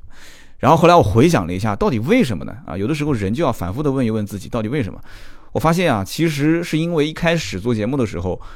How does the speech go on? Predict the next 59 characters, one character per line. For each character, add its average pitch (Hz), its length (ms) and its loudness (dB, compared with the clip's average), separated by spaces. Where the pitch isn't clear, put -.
我 110 120 2
聊 107 140 4
奥 147 180 6
迪 110 140 2
的 135 80 4
话 120 180 2
题 107 160 -2
聊 95 140 0
得 104 80 0
比 95 80 -6
较 98 140 -4
多， 90 240 -4
我 123 160 4
一， 180 240 -2
一 165 100 0
个 247 80 4
车 185 140 4
型 127 120 2
一 113 60 4
个 113 80 2
车 120 100 0
型 104 100 0
的 98 80 -2
聊， 69 280 -4
然 127 160 2
后 202 120 4
很 143 120 2
多 185 100 0
人 175 120 2
就 190 100 2
说 190 140 2
：“哎 - 60 -4
呀， - 120 -6
这 208 140 -4
个 170 80 2
主 - 220 -6
持 131 120 -4
人 160 120 -2
就 226 160 -2
只 160 200 -4
懂 120 160 0
奥 90 140 -2
迪 85 220 -12
啊， 76 140 -6
一 113 100 0
看 247 240 2
就 139 80 2
是 113 120 -2
奥 117 180 2
迪 104 100 0
出 120 140 -4
来 107 80 0
的 107 80 0
老 98 120 -4
销 104 200 0
售、 123 180 0
老 98 180 0
油 98 200 0
子、 - 160 -2